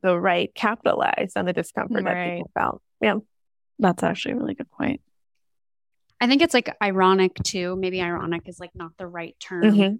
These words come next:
Speaker 3: but
Speaker 1: mm-hmm.
Speaker 3: it's something where it's, like, not wanting to lose privilege or admitting that in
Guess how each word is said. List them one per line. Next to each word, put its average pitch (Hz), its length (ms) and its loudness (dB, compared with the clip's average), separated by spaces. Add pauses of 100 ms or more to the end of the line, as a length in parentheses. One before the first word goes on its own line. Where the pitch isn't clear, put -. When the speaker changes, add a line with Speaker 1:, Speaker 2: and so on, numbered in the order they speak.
Speaker 3:
but 202 100 4
Speaker 1:
mm-hmm. 185 100 6
Speaker 3:
it's 185 120 0
something 214 460 -4
where 185 240 -8
it's, 180 160 -12
like, 190 160 -10 (420)
not 214 300 4
wanting 202 220 2
to 208 140 -14
lose 185 600 -10 (160)
privilege 202 460 0
or 190 120 -2
admitting 196 460 0
that 170 480 -2
in 220 120 2